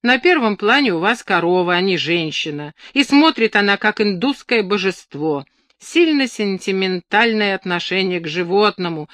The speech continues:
в наши дни неестественно, надуманно. Сегодня в колхозных и совхозных условиях корова — производитель молока,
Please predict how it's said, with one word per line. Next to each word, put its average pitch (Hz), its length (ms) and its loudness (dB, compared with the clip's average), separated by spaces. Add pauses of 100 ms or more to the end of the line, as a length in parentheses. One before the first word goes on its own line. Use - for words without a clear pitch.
(180)
в 240 100 -2
наши 330 320 2
дни 262 240 2
неестественно, 226 1080 -2
надуманно. 170 720 -4 (500)
Сегодня 311 520 2
в - 60 -18
колхозных 285 600 2
и 254 60 -4
совхозных 240 600 -2
условиях 214 640 0
корова — 180 540 2
производитель 180 800 0
молока, 254 580 -2